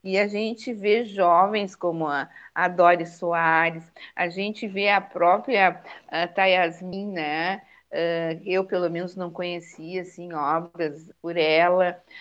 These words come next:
Ah, mesmo a Marieta, né? A Marieta, que faz parte do Papo, mas eu desconhecia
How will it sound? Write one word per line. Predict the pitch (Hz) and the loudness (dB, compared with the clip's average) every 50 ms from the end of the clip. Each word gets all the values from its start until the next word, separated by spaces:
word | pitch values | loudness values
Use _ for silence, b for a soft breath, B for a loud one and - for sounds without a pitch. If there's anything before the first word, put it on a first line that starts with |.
| B B B | B B B
Ah, | - 160 170 165 170 170 170 170 170 165 | -2 0 2 2 2 2 2 0 0 0
mesmo | 180 196 208 226 277 339 311 339 | 0 0 2 4 4 4 2 2
a | 330 | 2
Marieta, | 311 311 311 302 254 269 240 233 247 247 240 240 - - 175 147 135 135 143 147 | 2 2 0 0 2 2 4 6 6 6 4 2 0 2 2 4 2 0 -4 -8
né? | 156 165 175 190 208 | -10 -8 -6 -4 -4
A | 214 190 | -4 -4
Marieta, | 190 185 185 185 180 175 175 196 190 - 196 | -2 -4 -4 -2 0 0 0 0 0 -4 -8
que | 190 - 208 | -8 -10 -14
faz | - - - 233 294 294 - | -6 0 2 2 2 2 -2
parte | - - - 214 202 202 202 202 - - 185 | -8 -2 0 2 2 2 2 -2 -8 -12 -12
do | 170 170 | -12 -12
Papo, | 165 _ - - 165 175 196 220 226 - 247 220 | -14 _ 0 2 4 4 4 4 2 -2 -6 -10
mas | 202 196 196 196 190 | -8 -6 -8 -6 -4
eu | 196 190 | -4 -4
desconhecia | 190 190 190 _ - 214 214 214 208 208 202 208 - - - 208 226 233 226 208 185 | -6 -6 -14 _ -10 -8 -6 -4 -4 -6 -8 -12 -16 -18 -12 -6 -2 2 2 2 2